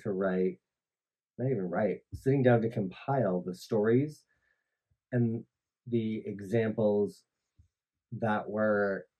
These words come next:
in my book is definitely a, a starting point for me in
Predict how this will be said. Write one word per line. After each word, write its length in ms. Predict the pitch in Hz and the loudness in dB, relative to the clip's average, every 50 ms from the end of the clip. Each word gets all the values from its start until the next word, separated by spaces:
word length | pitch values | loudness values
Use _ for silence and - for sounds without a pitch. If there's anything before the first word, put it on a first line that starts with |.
| _ _ _ _ _ - | _ _ _ _ _ -6
in 140 | 117 110 | -4 -2
my 160 | 104 98 95 92 | -2 -2 -4 -4
book 480 | 90 90 - - - 127 - - - - - - _ _ _ _ _ _ _ _ _ _ _ _ _ _ _ | 2 6 8 8 8 8 4 0 -8 -18 -20 -20 _ _ _ _ _ _ _ _ _ _ _ _ _ _ _
is 200 | 127 113 104 101 | -2 -2 -2 -4
definitely 760 | - - 123 117 - 120 117 - - 117 117 113 110 110 - - - | 2 2 2 2 4 0 0 0 0 -2 -2 -2 -2 -4 -6 -6 -6
a, 480 | 107 104 101 98 98 95 98 95 90 - _ _ _ _ _ _ _ _ _ _ _ _ _ _ _ _ _ _ _ _ _ _ _ _ _ _ _ _ _ _ _ _ _ _ _ _ _ _ _ _ _ _ _ _ _ _ _ _ _ _ _ _ _ _ _ _ _ _ _ _ _ _ _ _ _ _ | -4 -2 -2 0 0 0 -2 -2 -6 -10 _ _ _ _ _ _ _ _ _ _ _ _ _ _ _ _ _ _ _ _ _ _ _ _ _ _ _ _ _ _ _ _ _ _ _ _ _ _ _ _ _ _ _ _ _ _ _ _ _ _ _ _ _ _ _ _ _ _ _ _ _ _ _ _ _ _
a 60 | 123 120 | -4 -4
starting 520 | 123 - - - 117 117 107 104 95 90 | -4 -4 0 2 4 4 4 2 -2 -4
point 200 | 87 87 82 - - _ | -6 -10 -10 -10 -10 _
for 100 | 95 92 | -8 -8
me 300 | 85 82 - - 120 - _ _ _ _ _ _ _ _ _ _ | -8 -8 -12 -16 -20 -20 _ _ _ _ _ _ _ _ _ _
in 400 | 123 113 110 104 101 98 92 | -4 -2 -2 -2 -2 -4 -6